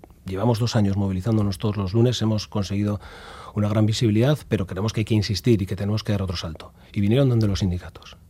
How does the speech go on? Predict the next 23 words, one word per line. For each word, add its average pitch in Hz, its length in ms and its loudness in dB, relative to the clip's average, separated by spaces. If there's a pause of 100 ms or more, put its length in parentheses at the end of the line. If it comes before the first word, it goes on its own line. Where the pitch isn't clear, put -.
(140)
Y, 98 360 -10
y 113 60 -10
claro, 110 280 -6
cuando 87 180 -12
se 90 100 -10
pide 104 240 -4
un, 104 180 -4
un 104 180 -6
salto 113 280 -4
a 92 100 -4
los, 92 260 -6
a - 120 -8
los 95 180 -6
sindicatos, 104 500 -2 (260)
hay 104 80 -8
que 101 100 -8
concluir 104 420 2
en, 95 200 -2
en, 101 380 -8
en, 98 280 -10 (260)
en 101 120 -10
la 98 80 -8
mayor, 101 420 0